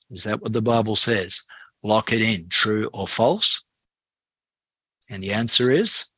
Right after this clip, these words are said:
absolutely false. The Bible does not say that.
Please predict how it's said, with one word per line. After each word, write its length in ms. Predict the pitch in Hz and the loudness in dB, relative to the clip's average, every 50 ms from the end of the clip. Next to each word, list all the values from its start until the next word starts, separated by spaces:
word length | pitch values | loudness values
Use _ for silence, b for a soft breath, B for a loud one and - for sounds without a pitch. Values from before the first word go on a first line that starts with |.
| _ _ _ _ _ _ _ _ _ - | _ _ _ _ _ _ _ _ _ 0
absolutely 720 | 120 120 117 110 - - 113 117 117 117 123 - 113 107 | 2 2 2 2 2 2 2 2 2 2 2 0 -2 -4
false. 460 | - - 120 120 104 90 85 - - | -2 0 2 2 2 2 2 0 0
The 100 | - 87 | 0 -2
Bible 460 | 87 98 104 110 113 110 117 120 117 B B B B B - | -2 0 2 2 2 0 -2 -4 -6 B B B B B -12
does 340 | - 101 101 104 101 - 104 | -8 -6 -2 -2 0 0 0
not 300 | 110 107 107 110 - - _ _ _ _ _ | 0 0 -2 -2 -4 -10 _ _ _ _ _
say 340 | - - - - 107 104 107 | -4 -2 -2 -2 -2 -4 -4
that. 240 | 92 - - 85 - | -4 -4 -4 -6 -6